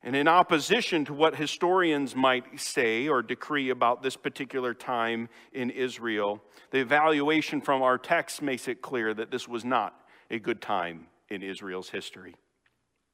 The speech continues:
Before what we read, in describing the,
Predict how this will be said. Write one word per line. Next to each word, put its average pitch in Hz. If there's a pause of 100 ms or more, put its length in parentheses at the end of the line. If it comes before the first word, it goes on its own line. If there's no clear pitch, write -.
(540)
Before 175
what 156
we 151
read, 131 (240)
in 147
describing 160
the, 123